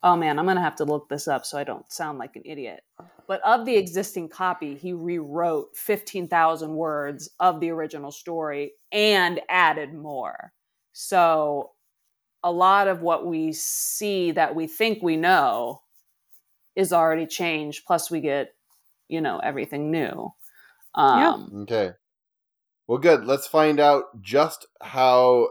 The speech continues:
Speaker 3: admiringly the boy gazes upon Vast on,
Speaker 2: <laughs>
Speaker 3: uh, tomorrow's Narrow page.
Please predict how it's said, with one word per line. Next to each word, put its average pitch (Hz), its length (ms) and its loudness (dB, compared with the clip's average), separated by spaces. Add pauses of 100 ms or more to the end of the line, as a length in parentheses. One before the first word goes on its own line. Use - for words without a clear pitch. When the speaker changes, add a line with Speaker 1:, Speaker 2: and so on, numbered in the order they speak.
(140)
Speaker 3:
admiringly 110 1080 2
the 90 200 -10
boy 107 440 2
gazes 101 560 0
upon 95 440 -2
Vast 92 600 0 (680)
on, 98 400 4
Speaker 2:
<laughs> - 0 -
Speaker 3:
uh, 92 540 0 (420)
tomorrow's 107 480 4
Narrow 104 300 4
page. 113 540 -2